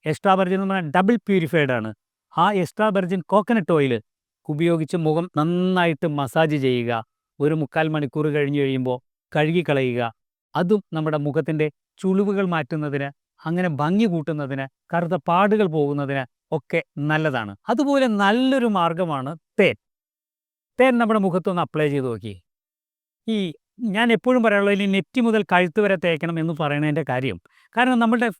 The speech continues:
ഈ ഫേസും കഴുത്തും എല്ലാം, അതാണ് ആദ്യം നമ്മൾ ഫ്രണ്ടിൽ കാണുന്നത്. അപ്പോൾ അതുകൊണ്ട് ഈ നെറ്റി മുതൽ കഴുത്ത് വരെയുള്ള ഭാഗങ്ങളിൽ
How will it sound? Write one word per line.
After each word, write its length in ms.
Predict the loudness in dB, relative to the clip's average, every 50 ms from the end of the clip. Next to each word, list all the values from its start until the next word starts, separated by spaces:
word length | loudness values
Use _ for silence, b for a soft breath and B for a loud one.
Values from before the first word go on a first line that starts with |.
| _ -4
ഈ 80 | -4 -4 -4 0
ഫേസും 540 | 2 2 4 4 2 0 -2 -2 -4 -4 -4 -4 -4
കഴുത്തും 400 | -4 -2 -2 -4 -4 -4 -4 -2
എല്ലാം, 320 | -2 -2 -2 -2 -4 -4 -6 -6 _ -4
അതാണ് 320 | -2 0 0 0 -2 -2 -4 -2 -2
ആദ്യം 400 | -2 -2 -4 -4 -2 -2 -2 -2 b b b b b _
നമ്മൾ 240 | -6 -4 -2 -2 -2 -2 -2 -4 -8
ഫ്രണ്ടിൽ 380 | -4 -2 -2 0 0 -2 -2 -4 -4 -4
കാണുന്നത്. 400 | -4 -2 -2 -2 -6 -6 -6 -8 -10 b b b
അപ്പോൾ 220 | b b b 0 2
അതുകൊണ്ട് 340 | 4 4 2 2 2 2 0 0 -2 _ _ _ _ _ _
ഈ 80 | 0 0 2 2
നെറ്റി 280 | 2 2 0 _ 0 2
മുതൽ 220 | 2 4 2 0 0 0
കഴുത്ത് 260 | 0 0 0 2 0 0
വരെയുള്ള 220 | 0 2 0 0 0 0
ഭാഗങ്ങളിൽ 420 | 0 0 0 -2 -2 -4 -4 -4